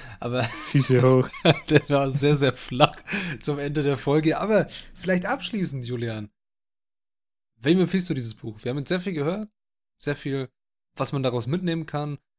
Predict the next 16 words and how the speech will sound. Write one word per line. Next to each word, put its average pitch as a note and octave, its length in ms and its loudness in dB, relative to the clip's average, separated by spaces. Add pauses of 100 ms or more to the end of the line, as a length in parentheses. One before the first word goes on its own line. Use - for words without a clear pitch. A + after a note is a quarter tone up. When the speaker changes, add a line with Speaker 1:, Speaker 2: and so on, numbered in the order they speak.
(100)
Speaker 1:
sehr C3+ 100 -18
viele A#2 260 -10
Takeaways C3+ 840 0
und A#2 220 -8 (720)
ja, C#3+ 320 2
doch D3+ 160 -4
schon, D3+ 280 -6
doch E3+ 120 -4
schon D#3 240 -4
sehr C#3+ 400 -4 (500)
viel F#3+ 460 -2
in F#3 160 2
dem D#3 160 0
Buch F3 240 -6
auch C3+ 220 -6
drin. E3+ 400 -2